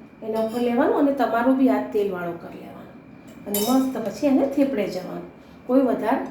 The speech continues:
મગજમારી છે નહીં. ઘઉં કરતાં સારું, વણવું ના પડે, કોઈ વધારે પડતી પેલી નહીં કરવાની, અટોમણ નહીં લેવાનું. આ રીતે ધીમે ધીમે તમારે હાથથી થેપડે જવાનું.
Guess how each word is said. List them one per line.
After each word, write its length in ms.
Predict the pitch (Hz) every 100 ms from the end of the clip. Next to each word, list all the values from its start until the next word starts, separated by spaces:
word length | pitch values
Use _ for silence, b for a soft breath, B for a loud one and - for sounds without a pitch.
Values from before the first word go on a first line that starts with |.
| - - - - -
મગજમારી 680 | 208 208 220 220 208 254 415
છે 280 | - 240 202
નહીં. 120 | 180 - - - - - - - - - - - - -
ઘઉં 240 | 240 254 277
કરતાં 400 | 262 - 262 262
સારું, 300 | 254 285 269
વણવું 440 | 214 226 247 240
ના 200 | 233 233 226
પડે, 480 | 226 226 220 214 220 214
કોઈ 240 | 226 226
વધારે 320 | 208 208 208
પડતી 440 | 208 208 - 226 226
પેલી 220 | 208 208
નહીં 240 | 214 214 214
કરવાની, 440 | 202 208 208 208
અટોમણ 440 | 214 240 220 208
નહીં 220 | 208 214 208
લેવાનું. 480 | 208 202 196 202 208 - - - - - - - - - -
આ 60 | 214
રીતે 320 | 190 - 320
ધીમે 320 | 254 220 214
ધીમે 240 | 196 185 190
તમારે 340 | 185 208 415
હાથથી 360 | 247 233 311 -
થેપડે 380 | 285 262 196
જવાનું. 320 | - - -